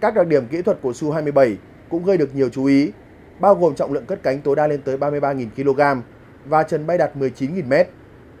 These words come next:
Chiếc máy bay này cũng được thiết kế với khả năng cơ động đặc biệt nhờ thiết kế khí động học và khả năng điều hướng lực đẩy. Su hai mươi bảy được trang bị nhiều hệ thống điện tử hàng không tiên tiến,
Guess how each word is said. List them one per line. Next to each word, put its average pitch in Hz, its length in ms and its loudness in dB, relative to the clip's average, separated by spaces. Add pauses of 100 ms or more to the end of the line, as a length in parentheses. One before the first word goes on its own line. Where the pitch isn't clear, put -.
(520)
Chiếc 233 200 2
máy 151 120 -4
bay 170 140 0
này 151 140 2
cũng 170 140 -6
được 151 120 -4
thiết 180 180 -6
kế 139 140 -2
với 156 120 -6
khả 127 120 -8
năng 135 180 -6
cơ 147 140 -4
động 151 160 -2
đặc 135 180 -4
biệt 143 220 2 (440)
nhờ 160 180 2
thiết 220 200 -4
kế 156 120 0
khí 165 160 -2
động 185 180 0
học 135 280 -2 (220)
và 143 140 2
khả 165 140 -6
năng 165 160 -4
điều 135 140 -2
hướng 135 180 -4
lực 160 100 -4
đẩy. 127 240 2 (1000)
Su 202 240 0
hai 185 100 0
mươi 175 100 -4
bảy 131 160 2
được 110 120 -4
trang 165 140 -4
bị 160 100 -2
nhiều 127 160 -4
hệ 131 100 -6
thống 131 180 -8
điện 160 160 -4
tử 131 120 -2
hàng 113 140 -6
không 139 180 -6
tiên 135 180 -2
tiến, 131 280 0